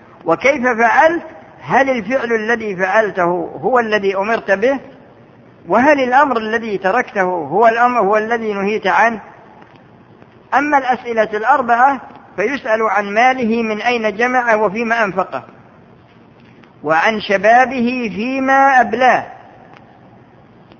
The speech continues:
يعني، شبابه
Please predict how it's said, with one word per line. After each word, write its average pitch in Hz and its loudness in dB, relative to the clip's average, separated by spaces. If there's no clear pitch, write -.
يعني، 151 -6
شبابه 247 2